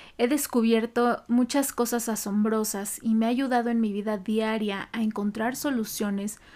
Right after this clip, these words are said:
a los problemas y a las situaciones difíciles con los que me enfrento. Definitivamente puedo decir que tomo mejores decisiones cuando el Espíritu Santo me recuerda lo que he leído en la Biblia y, claro está,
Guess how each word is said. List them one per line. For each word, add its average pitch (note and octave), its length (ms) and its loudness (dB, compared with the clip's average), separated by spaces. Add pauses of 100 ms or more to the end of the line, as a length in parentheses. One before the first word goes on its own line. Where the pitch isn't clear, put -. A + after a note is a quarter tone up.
(300)
a G#3 80 2
los A3+ 180 4
problemas C4+ 880 4
y A#3 120 -2
a G#3+ 60 2
las A3+ 120 -2
situaciones B3+ 600 -2
difíciles G#3+ 760 -4
con F3 160 -6
los F#3+ 140 -8
que F#3 100 -8
me F3 100 -6
enfrento. - 500 -14 (680)
Definitivamente B3 1200 2 (320)
puedo C4+ 260 6
decir A3+ 360 0
que A3+ 120 -2
tomo A#3 300 0
mejores A#3 460 0
decisiones A3 840 -2
cuando G3+ 260 -4
el G3 60 -4
Espíritu B3 440 -6
Santo G#3+ 560 -4 (380)
me A#3 180 4
recuerda C4+ 540 2
lo A#3 180 0
que A3 100 -2
he G#3+ 40 0
leído A3 280 0
en G#3+ 80 0
la G#3+ 120 -2
Biblia G#3 280 0
y, A#3+ 60 0
claro G#3+ 320 0
está, A3 500 0